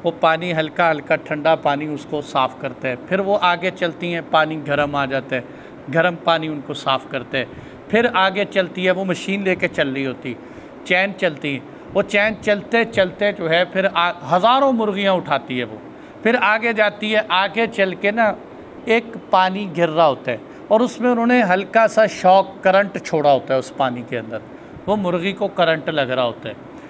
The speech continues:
और उसका ये नतीजा होता है कि मुर्गी बेहोश हो जाती है। और फिर आगे चल के एक छुरियाँ चल रही होती हैं स्पीड से,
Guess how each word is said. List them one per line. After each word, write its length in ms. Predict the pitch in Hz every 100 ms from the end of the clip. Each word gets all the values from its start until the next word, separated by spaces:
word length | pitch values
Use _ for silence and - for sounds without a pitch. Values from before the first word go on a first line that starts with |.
| - - 190
और 160 | 220
उसका 440 | 226 220 - 220 226
ये 220 | 208 220
नतीजा 420 | 208 202 202 208
होता 260 | 202 190 208
है 80 | 214
कि 140 | 208
मुर्गी 360 | 180 180 175 190
बेहोश 480 | 165 151 165 165 143
हो 80 | 120
जाती 360 | 117 - 120
है। 60 | 101 - - - - -
और 200 | 190 190 -
फिर 180 | 226 240 190
आगे 340 | 190 208 240
चल 240 | - 202 185
के 180 | 202 220 220 -
एक 280 | 208 208 208 -
छुरियाँ 400 | - 180 185 180
चल 200 | 170 139
रही 160 | 135 135
होती 280 | 135 139
हैं 80 | 135
स्पीड 340 | 131 - 135 127
से, 220 | - 127